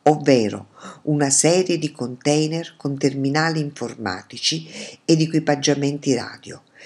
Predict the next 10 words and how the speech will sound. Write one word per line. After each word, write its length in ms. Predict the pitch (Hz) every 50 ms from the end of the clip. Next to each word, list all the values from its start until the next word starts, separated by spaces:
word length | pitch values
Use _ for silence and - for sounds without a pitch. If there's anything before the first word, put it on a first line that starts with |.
| - - - _
che 160 | - - 143
dovranno 480 | 135 147 135 139 165 160 151 135 127 123
servire 640 | - - 120 117 - 123 127 143 170 165 143 127 113
a 60 | -
potenziare 960 | - - 113 - 110 101 110 107 - - - 123 120 123 131 139 156 170 170 - _ _ - - 202 190 156 - -
le 200 | 131 127 139 131
attività 640 | 131 135 - 131 123 127 123 127 - 151 147 147
della 240 | - 127 123 120 120
Guardia 460 | - 135 143 143 139 135 - 117 -
Costiera 760 | - 156 156 - - - - 131 113 104 98 117 117 -